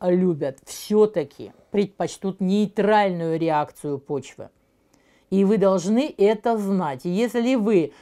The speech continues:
вдруг по какой-то причине, а, взяли и насыпали перегной и забыли туда золы или доломитки положить,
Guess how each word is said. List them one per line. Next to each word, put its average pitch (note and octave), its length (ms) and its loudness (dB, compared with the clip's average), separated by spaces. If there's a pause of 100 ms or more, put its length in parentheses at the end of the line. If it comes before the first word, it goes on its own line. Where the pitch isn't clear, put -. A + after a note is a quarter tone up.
вдруг G3+ 640 2
по G3 100 -2
какой-то G#3+ 500 -2
причине, G3+ 720 -2 (260)
а, F#3 300 0
взяли F#3 460 2
и F3+ 180 2
насыпали G#3 560 2
перегной G#3+ 540 2
и F#3 100 2
забыли G#3 320 0
туда F#3 260 2
золы G#3 300 2
или F3 160 2
доломитки A#3+ 480 0
положить, E3 480 -2